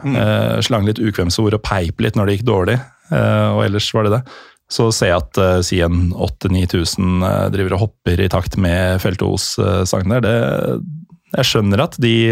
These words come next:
Speaker 2: synes det er magisk.
Speaker 1: Ja, Viking er et, eh, publikumslag. Det er
Speaker 2: Mm.
Speaker 1: ikke noe å lure på.
Speaker 2: Ja, det har de alltid vært. Altså, de har alltid trekket mye folk,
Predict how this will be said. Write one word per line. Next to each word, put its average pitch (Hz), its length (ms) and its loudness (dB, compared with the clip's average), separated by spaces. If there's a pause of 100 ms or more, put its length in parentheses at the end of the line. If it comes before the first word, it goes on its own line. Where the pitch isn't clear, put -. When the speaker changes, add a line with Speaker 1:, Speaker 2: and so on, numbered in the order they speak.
(120)
Speaker 2:
synes 107 180 0
det 98 100 2
er 101 40 2
magisk. 92 380 -2
Speaker 1:
Ja, - 220 -8 (120)
Viking 104 280 -2
er - 240 -2
et, 87 220 -4
eh, 95 80 0
publikumslag. 107 720 -2
Det 131 120 -2
er - 20 2
Speaker 2:
Mm. 120 180 2
Speaker 1:
ikke 98 80 -4
noe 98 80 -4
å 92 40 -4
lure 87 120 -4
på. 98 160 -6 (380)
Speaker 2:
Ja, 135 80 2
det 180 100 4
har 202 120 2
de 147 60 2
alltid 123 220 2
vært. 123 160 -2
Altså, 165 200 0
de 143 40 4
har 131 100 2
alltid - 140 -2
trekket - 280 -2
mye 120 180 2
folk, - 480 -6